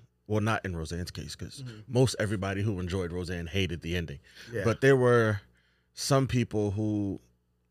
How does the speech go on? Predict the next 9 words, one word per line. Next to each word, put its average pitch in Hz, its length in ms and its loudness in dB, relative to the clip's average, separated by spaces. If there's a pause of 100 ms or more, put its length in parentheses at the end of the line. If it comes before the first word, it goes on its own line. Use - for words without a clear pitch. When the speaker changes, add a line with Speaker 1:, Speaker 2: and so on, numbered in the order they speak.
(120)
Speaker 1:
were 117 160 0
like, 107 300 0 (120)
I 120 220 4
think 110 440 -2 (540)
just 107 220 -4
because 104 300 -2
an 95 120 -2
ending's 95 360 -2
failed, 82 500 -4